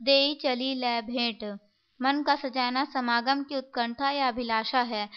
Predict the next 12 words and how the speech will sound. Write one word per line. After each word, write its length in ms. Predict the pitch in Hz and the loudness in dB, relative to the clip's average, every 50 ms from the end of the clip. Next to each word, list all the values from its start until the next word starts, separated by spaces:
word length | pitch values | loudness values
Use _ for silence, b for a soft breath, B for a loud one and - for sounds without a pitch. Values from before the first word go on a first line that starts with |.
| B B B B | B B B B
बिना 300 | 262 294 294 320 320 320 | 0 4 6 6 6 6
इस 200 | 302 302 302 311 | 6 4 0 0
मन 220 | 285 269 269 277 277 | 0 2 2 2 0
की 140 | 269 302 294 | -2 -4 -4
तैयारी 480 | 294 269 254 247 240 240 247 277 285 | -2 0 2 2 2 2 2 0 -2
के 180 | 277 285 277 277 | -2 -2 -4 -2
तन 280 | 269 269 269 262 269 | 0 -2 -2 0 0
की 140 | 269 285 277 | -2 -2 -4
सब 260 | 262 - 269 269 269 | -2 -2 -4 -4 -2
तैयारी 460 | - 247 240 233 226 220 220 220 254 269 | -4 -2 0 0 0 0 0 0 -2 -2
व्यर्थ 360 | 240 254 254 220 220 - 233 | 0 2 2 2 0 -2 -8
है। 400 | 220 233 220 208 202 208 - | -6 -2 -2 -4 -4 -6 -10